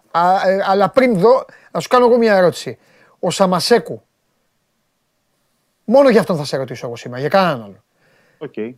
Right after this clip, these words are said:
Speaker 1: Πιστεύεις ότι θα πάρει περισσότερο χρόνο; Θα, θα μπει στο, είναι ένας παίκτης τον
Speaker 2: Θεω-,
Speaker 1: οποίο τον
Speaker 2: ναι.
Speaker 1: μνημόνευες εσύ.
Speaker 2: Μμμ.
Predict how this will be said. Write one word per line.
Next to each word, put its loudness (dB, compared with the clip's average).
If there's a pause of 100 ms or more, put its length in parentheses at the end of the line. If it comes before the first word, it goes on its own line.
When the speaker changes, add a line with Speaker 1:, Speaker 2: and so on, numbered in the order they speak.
Speaker 1:
Πιστεύεις 0
ότι -6
θα -2
πάρει 0
περισσότερο -4
χρόνο; -6 (520)
Θα, -12
θα -2
μπει -2
στο, -4
είναι 0
ένας -2
παίκτης -4
τον -4
Speaker 2:
Θεω-, -2 (160)
Speaker 1:
οποίο 2
τον 2
Speaker 2:
ναι. 0
Speaker 1:
μνημόνευες 0
εσύ. -8 (640)
Speaker 2:
Μμμ. -12